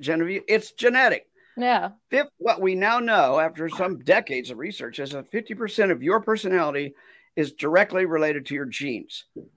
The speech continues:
Speaker 1: What if those genes have a propensity towards, uh, following authoritarian leadership or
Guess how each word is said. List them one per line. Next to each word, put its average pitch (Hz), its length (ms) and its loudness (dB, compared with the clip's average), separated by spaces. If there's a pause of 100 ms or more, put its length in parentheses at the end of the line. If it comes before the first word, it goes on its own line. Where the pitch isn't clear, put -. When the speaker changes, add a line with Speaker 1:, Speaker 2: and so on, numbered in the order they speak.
Speaker 1:
What 240 220 4
if 302 180 2
those 202 260 2
genes 202 480 -2
have 160 200 0
a 143 140 -4 (120)
propensity 143 920 -4 (340)
towards, 180 580 4 (100)
uh, 147 160 0
following 170 520 4
authoritarian 151 840 -2
leadership 156 560 -4 (680)
or 143 400 0